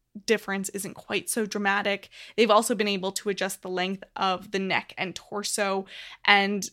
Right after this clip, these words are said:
what we're seeing now is, before, we used to think Stegosaurus was really dramatically different from a lot of the other stegosaurids, so the Stegosaurus relatives, but it seems now that they weren't quite so wildly different in shape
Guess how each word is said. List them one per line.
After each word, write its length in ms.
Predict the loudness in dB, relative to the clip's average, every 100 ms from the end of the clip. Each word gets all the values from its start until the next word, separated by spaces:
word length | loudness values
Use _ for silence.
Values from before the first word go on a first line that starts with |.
| _
what 280 | 4 6 6
we're 100 | 2
seeing 400 | 2 2 2 4
now 220 | 4 4
is, 100 | 0
before, 380 | -4 -2 2 2
we 120 | 2
used 160 | 0 -2
to 60 |
think 220 | -6 -6
Stegosaurus 560 | -4 -6 -6 -4 -4 -6
was 240 | -8 -6
really 240 | -2 -2 -2
dramatically 760 | -2 -2 4 4 4 -2 -4
different 420 | -2 -4 -4 -6 -6
from 160 | -6
a 40 | -4
lot 240 | 0 0
of 100 | -2
the 180 | -6 -8
other 340 | -8 -6 -8 -12 -20 -14
stegosaurids, 1300 | -6 0 0 0 -2 -2 -2 0 2 2 0 -6 -10
so 200 | -10 -8
the 100 | -6
Stegosaurus 680 | -6 -6 -6 -6 -6 -8 -8 -6
relatives, 720 | -4 -4 -4 -4 -4 -4 -8 -10 -20 -2
but 240 | 2 4
it 180 | 2 -2
seems 380 | -4 0 0 2
now 240 | 4 4
that 240 | 2 -4 _ _ -20 _ _ -4
they 120 | -2
weren't 280 | -2 -6 -10
quite 360 | -8 -6 -4
so 160 | -4 -4
wildly 800 | 0 2 2 0 -10 -8 -10 -12 _ _ _ -10
different 380 | -6 -6 -8 -12
in 160 | -12 -8
shape 420 | -8 -8 -12